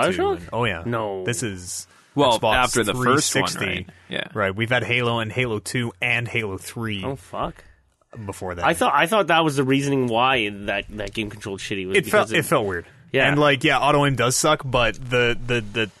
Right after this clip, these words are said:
Speaker 2: uh, like, not, I'm not talking about auto aim where, like, your reticle is, like, magnetizing to guys. It's more like if they are in your reticle, you are gonna hit 'em
Speaker 3: Hmm.
Speaker 2: type of thing, which is what Halo does and what Call of Duty does and stuff like that, where BioShock didn't.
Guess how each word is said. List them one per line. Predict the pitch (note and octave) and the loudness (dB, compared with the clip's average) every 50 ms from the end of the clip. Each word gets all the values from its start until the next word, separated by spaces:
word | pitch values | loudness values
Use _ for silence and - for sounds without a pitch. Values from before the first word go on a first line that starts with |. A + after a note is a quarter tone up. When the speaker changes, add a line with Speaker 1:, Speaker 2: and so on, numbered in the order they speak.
| _ _ _ _ _ _ _ _ _ _ _ _ _ _ _ - | _ _ _ _ _ _ _ _ _ _ _ _ _ _ _ -8
Speaker 2:
uh, | - - - - | -8 -8 -8 -4
like, | D3+ D3+ D3+ C3 C#3 | -2 -2 -2 0 0
not, | E3 F3+ F#3+ F3 D3 | 0 0 0 2 0
I'm | D#3+ D#3 | 0 2
not | F3 F#3+ F#3 - | 4 2 2 4
talking | F3+ F3 D#3+ | 2 2 2
about | D3+ C#3+ - | 2 2 2
auto | A#2 A#2+ B2+ C3+ C3+ C3+ | 2 2 2 4 4 2
aim | C3+ C3 | 2 2
where, | B2+ B2+ B2 | 2 2 2
like, | A#2+ A2 G#2+ G#2+ - | 2 0 0 -4 -6
your | B2+ A#2 A2+ A2 A2 G#2+ G#2+ G#2 G2+ G2 G2 F#2+ - _ _ _ - | -4 -2 -2 0 0 0 0 -2 -2 -4 -6 -8 -10 _ _ _ -12
reticle | A2+ A2+ A2+ A#2 A#2 - C3 B2 | -4 -2 0 0 0 -2 -2 -4
is, | A2+ G2+ | -2 -2
like, | A2 G2+ G2 F#2 | -2 -2 -4 -4
magnetizing | G2+ A2+ A2+ A2 G#2+ A2 A#2+ B2+ A#2+ - - B2 B2+ B2+ B2+ C3+ C3 | -6 -6 -2 0 0 0 0 0 -2 0 0 0 2 2 0 -2 -2
to | - C#3 | -2 0
guys. | A#2+ B2+ B2 B2+ C3 C3 B2+ B2 - | 2 2 4 4 4 2 0 0 -4
It's | A#2 B2 - C3 | -6 -6 -2 -2
more | C3+ C3+ C3 B2+ B2+ B2+ A#2+ | 0 2 2 4 4 4 4
like | A#2 A2+ G#2+ G#2 - - | 4 2 2 0 0 -2
if | C#3 - - - - - - _ _ _ _ _ _ _ _ _ _ | -2 -2 -2 -4 -12 -20 -20 _ _ _ _ _ _ _ _ _ _
they | B2+ A2+ G#2+ A#2+ B2+ B2+ | -12 -6 -2 0 2 2
are | A#2+ A2+ - | 2 2 0
in | - C3 B2+ B2+ | 0 0 0 0
your | B2 B2 C3 B2+ | 2 2 2 4
reticle, | C3 B2+ B2+ B2 - C#3+ C3+ B2 A2+ G#2+ | 4 2 2 2 2 2 2 2 0 -2
you | G#2 G#2+ G#2+ | -4 0 0
are | A2 G#2 | 0 0
gonna | F#2 F2+ F2+ | 0 -4 -6
hit | F2 - A#2 A#2 | -6 -4 -2 -2
'em | C3+ C#3+ D3 D3 C#3+ - _ _ | -2 -2 -2 -2 -4 -6 _ _
Speaker 3:
Hmm. | - - F2 D#2+ - D#2 - - | -16 -16 -14 -14 -16 -16 -12 -2
Speaker 2:
type | - C3+ C3+ - | 0 0 0 0
of | - | 0
thing, | - C#3+ C#3+ C#3+ C#3+ D3 C#3+ C3+ | 0 2 2 2 0 -2 -2 -2
which | B2 A2 A#2+ | -2 -2 -2
is | A2+ G2+ | -4 -2
what | G#2+ G2 | -4 -2
Halo | - A2 A2+ G#2+ G#2 G2+ | -2 -2 0 0 -2 -2
does | G#2 G2+ G2+ G2 | 0 -2 -2 -2
and | G2 F#2 | -4 -8
what | F2 E2+ | -10 -10
Call | - - G2 F#2 | -6 -6 -6 -6
of | F2+ | -4
Duty | F#2+ F#2 F2 F#2 | -6 -6 -6 -6
does | F2+ F#2 F2+ F2 | -6 -6 -6 -4
and | G2 G2+ | -6 -8
stuff | - - F#2+ - | -6 -8 -8 -8
like | F#2 F2+ E2+ | -8 -8 -6
that, | - F2 F2 F2 - - | -4 -4 -4 -4 -6 -8
where | F#2 F2 E2+ E2+ | -6 -6 -6 -6
BioShock | F2 - F#2 E2+ D#2 F#2 - - - - - _ | -6 -6 -8 -8 -8 -10 -12 -14 -16 -16 -16 _
didn't. | - - - _ _ - - | -16 -16 -16 _ _ -20 -20